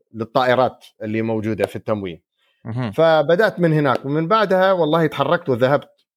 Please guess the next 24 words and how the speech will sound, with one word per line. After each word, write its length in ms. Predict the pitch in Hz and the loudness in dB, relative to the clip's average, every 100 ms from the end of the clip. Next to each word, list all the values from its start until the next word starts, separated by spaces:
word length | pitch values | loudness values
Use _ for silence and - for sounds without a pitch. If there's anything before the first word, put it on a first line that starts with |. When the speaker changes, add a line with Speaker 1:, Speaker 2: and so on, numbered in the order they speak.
| _ | _
Speaker 1:
حصلت 420 | 123 - 139 104 - 113 104 | -6 -2 -2 -4 -12 -10 -4
فرصة 360 | 139 127 101 92 | -4 -2 -6 -6
في 420 | - 120 110 104 | -8 -4 -2 -2
طيران 380 | 98 107 107 113 | -2 0 2 2
الإمارات 500 | 98 110 107 110 120 | -2 -4 -2 0 -2
في 100 | 110 | -4
دبي، 420 | 92 107 170 - - | -4 0 -2 -4 -8
وانتقلت 480 | 139 127 156 143 135 | -6 -4 -2 0 0
إلى 180 | 110 | -2
دبي. 340 | 101 113 208 - _ _ _ _ _ _ _ _ | -2 -2 -4 -6 _ _ _ _ _ _ _ _
فاشتغلت 540 | - 185 160 - 160 147 | -2 0 0 0 0 0
في 100 | 151 | -2
طيران 320 | 147 135 139 | 2 2 0
أم-، 180 | 120 120 | -2 -2
الإمارات 880 | 120 117 113 110 113 127 160 165 - | -2 -2 -2 -2 0 2 0 0 -6
ك، 200 | _ 143 131 131 131 131 131 127 - _ _ _ _ _ _ _ _ _ _ _ _ - | _ -2 2 4 4 2 2 0 -4 _ _ _ _ _ _ _ _ _ _ _ _ -8
آه، 680 | 101 104 101 101 98 92 - _ _ _ _ _ _ _ - | -2 0 0 0 0 -2 -6 _ _ _ _ _ _ _ -12
وش 200 | 107 - | -6 -2
يسموه؟ 720 | 113 104 104 107 98 92 - - | -2 -2 -4 -4 -4 -10 -12 -6
آه، 280 | 107 107 104 | -2 0 -2
تشيك 340 | - 180 180 | -2 -2 0
إن 80 | 151 | -2
إيجنت، 460 | 147 127 107 85 - | 0 0 -2 -6 -4
آه، 360 | 113 110 107 | 2 2 2